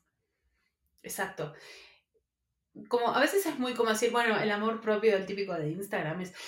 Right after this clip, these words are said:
voy a poner el límite y le voy a decir no sé qué y esto. Y no sirve hacer eso,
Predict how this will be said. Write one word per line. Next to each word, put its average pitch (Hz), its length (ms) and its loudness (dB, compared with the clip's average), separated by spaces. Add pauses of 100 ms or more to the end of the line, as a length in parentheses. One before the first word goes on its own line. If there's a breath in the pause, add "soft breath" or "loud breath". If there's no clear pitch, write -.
(140)
voy 269 180 2
a 294 60 4
poner 269 300 6
el 262 220 2
límite 294 680 6 (200 loud breath)
y 262 100 0
le 254 100 4
voy 262 160 6
a 285 300 6
decir 277 420 2
no 269 100 2
sé 262 200 -2
qué 277 420 4
y 240 120 2
esto. 247 320 2
Y 247 100 0
no 285 140 2
sirve 254 640 2
hacer 247 380 -4
eso, 202 600 -6